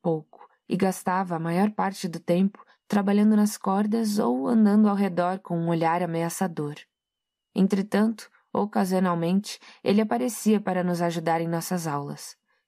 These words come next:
Não tinha muito jeito para professor. "Mova-se rápido!" era praticamente tudo que conseguíamos arrancar dele. Tamar era uma instrutora muito melhor, mas as minhas aulas ficaram menos desafiadoras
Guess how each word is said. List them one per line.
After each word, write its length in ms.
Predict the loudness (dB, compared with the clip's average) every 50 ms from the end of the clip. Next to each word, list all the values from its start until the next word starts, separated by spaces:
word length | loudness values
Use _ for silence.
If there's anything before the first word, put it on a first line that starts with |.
| _ 0
Não 140 | 2 2 2
tinha 260 | 2 0 -2 0 2
muito 220 | 2 2 2 2
jeito 420 | 0 2 2 2 2 0 0 -2 -4
para 220 | -4 -4 -4 -4
professor. 580 | -4 -6 -6 -6 -6 -6 -6 -6 -8 -8 -10 -12 -16 _ _ _ _ -20 -20 -12 -2 2
"Mova-se 420 | 2 2 2 0 -2 0 2 2
rápido!" 540 | 2 4 2 2 0 -2 -4 -8 -8 -10 -12 _ _ _ _ _ _ -6
era 180 | -4 -4 -2
praticamente 640 | -2 -2 -4 -4 -4 -4 -2 0 0 0 -2 -4 -4
tudo 220 | -2 0 0 0
que 120 | 0 -2 -2
conseguíamos 640 | -2 0 -2 -2 -2 -4 -2 -2 0 0 0 0 -2
arrancar 540 | 0 0 0 0 0 0 -2 -4 -4 -4
dele. 380 | -6 -6 -6 -6 -8 -10 -14 -18 _ _ _ _ _ _ _ _ _ _ _ _ _ _ _ _ _ _ _ _ _ _ _ _ _ _ _ _ _ _ _ _ _ _ _ _ _ _ _ _ _ _ _ _ _ _ _ _ _ -2
Tamar 380 | 0 2 2 2 2 2 2
era 140 | 2 2 4
uma 140 | 4 4 4
instrutora 560 | 4 2 0 0 -4 -2 0 2 2 4 4
muito 400 | 4 4 4 2 0 -2 -4 -4
melhor, 380 | -2 -2 0 -2 -2 -4 -6 -10 -14 _ _ _ -20 -16 _
mas 200 | -4 -2 0 0
as 120 | 0 0 0
minhas 300 | 2 2 2 2 2 0
aulas 340 | 0 0 0 -2 -2 -4 -4
ficaram 360 | -4 -2 0 2 4 6 6
menos 360 | 6 6 4 4 2 0 2
desafiadoras 920 | 2 2 2 2 2 0 0 -2 -2 0 0 2 2 2 0 -2 -6 -10